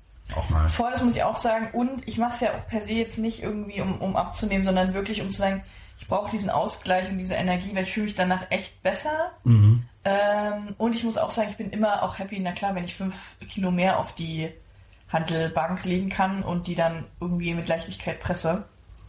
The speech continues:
Speaker 1: Ja.
Speaker 2: Ja. So, das ist meine Positivity.
Speaker 1: Body Positivity.
Speaker 2: Crack-Geschichte.
Speaker 1: Sport,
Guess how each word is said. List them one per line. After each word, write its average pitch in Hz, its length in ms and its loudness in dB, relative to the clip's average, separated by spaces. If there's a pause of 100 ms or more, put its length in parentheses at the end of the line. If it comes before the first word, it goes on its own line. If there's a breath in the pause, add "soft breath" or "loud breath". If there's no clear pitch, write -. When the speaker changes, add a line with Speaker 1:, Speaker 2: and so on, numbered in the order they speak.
(600)
Speaker 1:
Ja. 104 320 4 (320)
Speaker 2:
Ja. 165 200 2 (2500 loud breath)
So, 262 220 0
das 208 280 0
ist - 160 0
meine 220 680 4 (680)
Positivity. 202 960 -2 (760)
Speaker 1:
Body 113 280 4
Positivity. 82 600 -2
Speaker 2:
Crack-Geschichte. 185 1500 0 (260)
Speaker 1:
Sport, 107 400 2